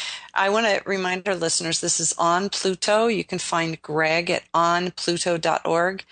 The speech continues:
Um, it's Inside the Mind of Alzheimer's. Uh, go to Amazon dot com, look up the book. There's so many resources right there on the website as well. Greg, we just have a couple minutes left here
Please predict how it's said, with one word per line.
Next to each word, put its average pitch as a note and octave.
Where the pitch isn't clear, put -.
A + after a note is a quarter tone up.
Um, E3
it's -
Inside F3+
the E3
Mind E3
of -
Alzheimer's. A3
Uh, D#3+
go F3
to F3
Amazon E3+
dot -
com, A3
look -
up -
the -
book. G#3
There's E3+
so -
many F#3
resources E3+
right E3
there E3
on D3+
the D#3+
website D#3+
as D#3
well. D#3+
Greg, A3
we A3
just B3+
have B3
a F3+
couple -
minutes A3+
left F3
here E3+